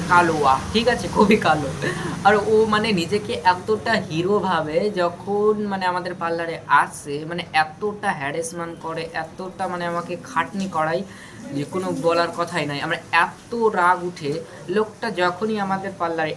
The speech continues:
আসে, তখনই আমি ওকে দেখলেই আমার একদম রাগ উঠে যায়, মনের ভিতরে আগুন জ্বলতে লাগে। এই লোকটা কিসের জন্য আসলো? আমি ডাইরেক্টলি বলতেও পারি না যে, "তুমি আসবে না আমার পার্লারে", কারণ কাস্টমার হচ্ছে লক্ষ্মী, আর তাকে কখনো এরকম বলাটা উচিত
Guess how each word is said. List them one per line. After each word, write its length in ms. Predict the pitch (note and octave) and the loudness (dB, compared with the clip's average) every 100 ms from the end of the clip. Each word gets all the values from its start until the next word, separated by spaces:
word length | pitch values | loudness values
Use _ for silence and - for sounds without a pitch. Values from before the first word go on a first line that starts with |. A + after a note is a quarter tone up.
| - | 0
আসে, 440 | D3+ E3+ - E3 F#3 | 0 0 -4 -6 -6
তখনই 380 | F#3+ - G#3+ | -8 -6 -4
আমি 160 | G3+ G3 F#3 | -2 -4 -2
ওকে 200 | F3 E3+ | -2 -2
দেখলেই 480 | E3+ A3 A3 A#3 G#3 | 2 0 0 -2 -2
আমার 220 | G3 F#3 | 0 -2
একদম 220 | F3 F3 F3 - - | -4 -6 -10 -18 -6
রাগ 360 | E3 F3 F3+ F3 | 4 6 6 0
উঠে 200 | E3+ D3+ | -6 -6
যায়, 200 | D3 D3 E3+ | -4 -4 -6
মনের 260 | F#3 F#3+ | -8 -8
ভিতরে 360 | F3 F3+ F3+ F3+ - | -6 -8 -8 -8 -4
আগুন 400 | D#3 F3 F3+ F3+ | 2 2 2 -2
জ্বলতে 260 | D#3+ D#3+ D3 | -2 -2 -4
লাগে। 220 | C#3 C#3 - - D#3 | -6 -6 -12 -16 -6
এই 160 | F#3+ F#3+ | -2 0
লোকটা 260 | A3+ - A3 - | -2 -4 -8 -6
কিসের 280 | A#3+ A#3+ F#3 | -2 0 0
জন্য 260 | F3 D#3 | -2 -2
আসলো? 260 | C#3+ - D3+ | -4 -6 -6
আমি 220 | E3+ F3 | -4 -2
ডাইরেক্টলি 500 | E3+ F3 F3+ F3 F3+ | 0 0 -2 -4 -4
বলতেও 360 | F#3 G3+ G#3 G3+ | -2 -2 -2 -2
পারি 160 | G3 | -2
না 120 | F#3 | -2
যে, 80 | F3 | -4
"তুমি 220 | - E3+ | -6 -4
আসবে 320 | D#3+ E3+ E3 E3+ | -2 -2 -4 -6
না 60 | |
আমার 160 | E3 D#3+ | -4 -4
পার্লারে", 340 | D#3+ D#3 D3+ D#3 - - - - | -4 -2 -4 -6 -12 -14 -14 -2
কারণ 540 | F3+ F3+ F3 E3 E3 C3 - - - - - - - - | 2 2 2 0 -4 -6 -10 -16 -12 -12 -12 -14 -12 2
কাস্টমার 440 | E3 E3 F#3+ F#3 | 2 2 -2 0
হচ্ছে 240 | F#3+ F#3 F3+ | 0 -2 -4
লক্ষ্মী, 520 | E3+ G3 - F#3+ F3+ - - - - | -2 -4 -4 -4 -4 -4 -14 -12 -2
আর 240 | D3+ D3 - | 0 0 2
তাকে 240 | D3+ D#3 D#3+ | 0 0 -2
কখনো 300 | D#3+ F3 E3 | -2 -2 -4
এরকম 340 | D#3 D#3 D#3 | -4 -4 -4
বলাটা 380 | D3+ D#3+ D#3+ D3 | -2 0 -2 -4
উচিত 280 | F#3+ F#3+ G#3+ | -6 -4 -4